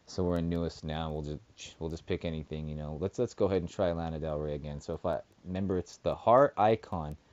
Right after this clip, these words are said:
The heart icon all the way to the right is the one that you, um, choose your piece on. So, so whichever icon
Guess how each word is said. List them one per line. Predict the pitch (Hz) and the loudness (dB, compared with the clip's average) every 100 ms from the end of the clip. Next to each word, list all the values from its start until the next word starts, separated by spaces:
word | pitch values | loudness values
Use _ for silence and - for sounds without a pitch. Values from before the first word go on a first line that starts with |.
| - - _ | -20 -20 _
The | - | -4
heart | 85 110 120 | 4 6 8
icon | 107 107 - 104 95 | 6 4 2 -2 0
all | 87 | 0
the | 90 | 0
way | 87 90 87 87 - - _ | 2 4 2 0 -8 -20 _
to | 107 | -2
the | 90 85 | 0 2
right | 87 92 92 | 4 4 4
is | 87 82 78 | 0 -4 -2
the | 85 | -2
one | 78 90 95 98 - _ _ _ - | -2 -2 -2 -4 -8 _ _ _ -2
that | 87 82 73 | 4 4 4
you, | 82 87 87 - | 0 2 0 0
um, | 82 78 78 - _ | -2 -2 -6 -10 _
choose | - - 110 104 95 87 - - _ | -14 -2 2 4 2 -2 -8 -20 _
your | 90 82 | -6 -2
piece | 101 92 - | -2 -2 -2
on. | 78 73 73 | -6 -6 -8
So, | - - | -10 -8
so | - 76 | -4 -2
whichever | 78 - 98 104 101 - | -2 0 0 2 0 0
icon | 92 98 - 92 82 | 0 0 -2 -2 -4